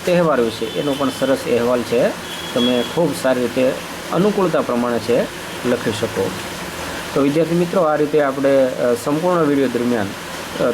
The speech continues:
ધોરણ આઠની જે ગુજરાતીની એકમ કસોટી હતી, એના જવાબ સાથેની માહિતી ખૂબ સરસ ભાષામાં મેં તમારી સમક્ષ મૂકેલી છે. અ, બધું જ, અ,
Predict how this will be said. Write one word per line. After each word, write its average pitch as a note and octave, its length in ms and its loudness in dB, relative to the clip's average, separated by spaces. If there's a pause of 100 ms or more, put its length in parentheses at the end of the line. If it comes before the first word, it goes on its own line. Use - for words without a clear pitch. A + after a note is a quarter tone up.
ધોરણ C3 220 2
આઠની C3 320 0
જે B2 340 2
ગુજરાતીની D3 460 2
એકમ C3 220 0
કસોટી A#2 420 0
હતી, A2 240 0 (380)
એના C#3+ 360 2 (440)
જવાબ D3 360 2
સાથેની E3 500 0
માહિતી B2+ 580 0 (580)
ખૂબ E3 120 2 (140)
સરસ E3 260 2 (280)
ભાષામાં E3+ 500 0
મેં C#3+ 160 2
તમારી C#3 300 0
સમક્ષ B2+ 360 -2
મૂકેલી C3+ 440 2
છે. G#2 180 -4
અ, - 1040 -6
બધું C3+ 420 2
જ, - 40 -2
અ, - 480 -2